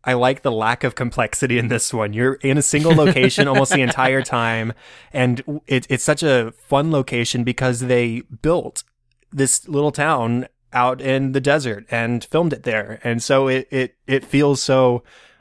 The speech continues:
Speaker 1: uh, this is a terrible word, but it feels so organic. It feels like this is,
Speaker 2: <laughs>
Speaker 1: this is eighteen eighties Hill Valley, and it just works. It's, I, I like the location.
Speaker 2: Yeah, um, and, and it, you, you will have noticed the setup, uh, line.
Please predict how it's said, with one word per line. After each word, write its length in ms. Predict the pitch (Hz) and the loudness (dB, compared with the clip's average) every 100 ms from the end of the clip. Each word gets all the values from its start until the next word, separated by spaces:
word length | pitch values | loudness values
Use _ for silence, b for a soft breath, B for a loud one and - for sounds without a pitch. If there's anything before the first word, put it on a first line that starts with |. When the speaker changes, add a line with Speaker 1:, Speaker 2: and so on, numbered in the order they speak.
| - | -8
Speaker 1:
uh, 260 | 120 107 110 - | -4 -4 -6 -10
this 200 | 135 131 | -10 -6
is 100 | 120 | -6
a 220 | 107 - - | -6 -8 -6
terrible 360 | 135 131 110 | -2 -2 -2
word, 240 | 113 139 110 | 0 -2 -2
but 120 | 113 | -6
it 80 | 113 | -2
feels 180 | 147 | -2
so 160 | - 135 | 0 -2
organic. 600 | 120 113 113 123 101 - | -2 -4 -4 -4 -6 -8
It 120 | 123 | -8
feels 360 | - 131 131 131 | -2 0 0 0
like 480 | 123 - - - - | -2 -4 -12 -16 -4
this 380 | 139 127 135 156 | -2 2 2 4
is, 280 | 139 120 - | 2 0 -4
Speaker 2:
<laughs> 40 | |
Speaker 1:
this 200 | 135 123 | -6 -4
is 100 | 135 123 | -6 -2
eighteen 320 | 127 135 139 | -4 -2 0
eighties 340 | 143 147 143 - | 0 0 0 -4
Hill 160 | - 147 | -4 -2
Valley, 340 | 139 170 190 | 0 -2 -2
and 100 | 110 | -6
it 60 | 120 | -6
just 220 | 127 - | -6 -6
works. 460 | 117 127 160 - 117 | -2 -2 -2 -6 -12
It's, 340 | - - - _ - | -12 -14 -16 _ -6
I, 80 | |
I 120 | 127 127 | -2 -2
like 180 | 135 135 | -2 -2
the 80 | |
location. 600 | 123 113 113 110 110 - - _ _ _ _ _ _ | -4 -4 -6 -8 -8 -14 -18 _ _ _ _ _ _
Speaker 2:
Yeah, 440 | 127 156 120 95 98 - | 0 2 2 -2 -8 -4
um, 520 | 143 147 143 143 135 - - | 2 2 2 0 -2 -4 -2
and, 160 | 147 | -2
and 160 | 147 147 | 0 2
it, 140 | 147 | 2
you, 180 | 139 151 | 2 2
you 220 | 135 143 | 4 4
will 160 | 156 170 | 4 2
have 120 | 147 | 2
noticed 480 | 143 143 135 127 - | 4 4 4 0 -2
the 120 | 120 | -4
setup, 520 | - 147 135 110 - - | 0 0 2 0 -2 -4
uh, 240 | 104 101 | -2 0
line. 640 | 101 107 107 104 104 101 | 0 0 0 0 0 -2